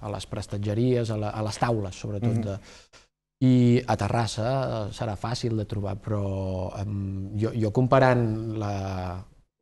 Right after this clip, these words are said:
Speaker 1: amb el que va passar amb Mapamut el dos mil deu i ara amb Uniformement Desordenat, per exemple, mm, ja no m'han ni demanat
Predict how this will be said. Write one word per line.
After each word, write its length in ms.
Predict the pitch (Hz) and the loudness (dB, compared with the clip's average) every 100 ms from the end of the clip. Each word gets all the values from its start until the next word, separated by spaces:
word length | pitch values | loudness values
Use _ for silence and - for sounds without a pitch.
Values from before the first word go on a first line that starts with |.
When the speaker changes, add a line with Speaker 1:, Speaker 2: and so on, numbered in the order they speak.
| 107 _ _ _ - | _ _ _ _ -12
Speaker 1:
amb 320 | 98 98 - | -8 -8 -8
el 80 | 101 | -4
que 80 | 110 | -2
va 80 | 107 | 0
passar 220 | 110 120 | 0 2
amb 60 | 113 | 2
Mapamut 400 | 117 117 120 113 | 2 4 4 4
el 120 | 110 | 2
dos 160 | 110 113 | 2 2
mil 160 | 110 | 4
deu 200 | 113 113 - - - - - - - | 6 4 2 -10 -14 -14 -16 -12 2
i 320 | 113 113 113 | 4 6 6
ara 160 | 117 | 8
amb 100 | 120 | 6
Uniformement 420 | 120 113 117 117 117 | 6 4 4 2 2
Desordenat, 400 | 113 110 113 123 | 2 2 2 2
per 120 | - | 2
exemple, 420 | 120 120 113 135 156 - | 4 4 4 2 2 -2
mm, 480 | 117 113 113 110 110 113 | -2 0 0 -2 -2 2
ja 260 | 120 123 | 4 6
no 220 | 127 127 127 | 6 6 6
m'han 300 | 131 131 131 | 6 6 6
ni 140 | 135 | 6
demanat 540 | 131 127 123 120 123 | 6 4 4 4 2